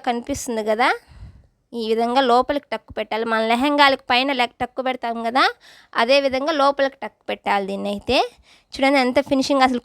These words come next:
కుట్టామా అనే విధంగా కూడా లేదు. మనం కుట్టేసాము, దీన్ని ఇట్లా లోపలికి పెట్టామనే ఫినిషింగ్ అనేదే లేదండి అసలు. వాళ్ళైతే చూస్తే కూడా ఎక్కడ కుట్టారనేసి అయితే ఆలోచించాలి, కుట్టించామంటే మనము. ఈ విధంగా చేశారంటే మీకు బాగా,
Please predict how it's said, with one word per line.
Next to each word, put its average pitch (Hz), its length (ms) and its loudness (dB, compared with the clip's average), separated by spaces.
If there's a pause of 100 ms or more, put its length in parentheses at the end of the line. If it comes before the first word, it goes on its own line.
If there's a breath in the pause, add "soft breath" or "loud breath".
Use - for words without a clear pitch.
కుట్టామా 320 600 4
అనే 294 240 2
విధంగా 285 380 -2
కూడా 311 200 -2
లేదు. 214 260 0 (1500)
మనం 269 160 6 (120)
కుట్టేసాము, 269 680 2 (140)
దీన్ని 247 320 -2 (320)
ఇట్లా 233 160 2 (100)
లోపలికి 262 400 2
పెట్టామనే 233 580 0 (140)
ఫినిషింగ్ 247 500 -6
అనేదే 254 320 2 (120)
లేదండి 220 360 -2
అసలు. 220 260 -4
వాళ్ళైతే 220 320 2 (120)
చూస్తే 285 300 -2 (100)
కూడా 277 180 6 (800 loud breath)
ఎక్కడ 302 280 -2
కుట్టారనేసి 247 720 0
అయితే 233 140 -2 (120)
ఆలోచించాలి, 233 680 0 (180)
కుట్టించామంటే 233 880 -4
మనము. 202 300 -8 (220)
ఈ - 100 -2
విధంగా 254 320 0 (100)
చేశారంటే 247 640 0
మీకు 220 120 -6 (120)
బాగా, 226 240 4